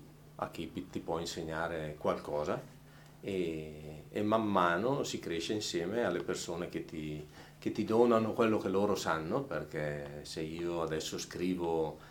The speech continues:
in una certa maniera è solo perché ho avuto la fortuna di incontrare, eh, persone che hanno avuto innanzitutto la pazienza e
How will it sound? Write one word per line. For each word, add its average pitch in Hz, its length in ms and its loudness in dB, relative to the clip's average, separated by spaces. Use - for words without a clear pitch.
in 90 220 -2
una 92 280 0
certa 101 440 4
maniera 98 720 6
è 92 60 4
solo 95 360 2
perché 85 800 -2
ho 87 140 2
avuto 113 280 6
la 95 80 8
fortuna 107 400 0
di 113 80 4
incontrare, 95 920 2
eh, 80 400 -6
persone 117 640 4
che 104 300 4
hanno 101 320 2
avuto 90 960 2
innanzitutto 90 520 0
la 175 120 12
pazienza 78 640 4
e 78 880 0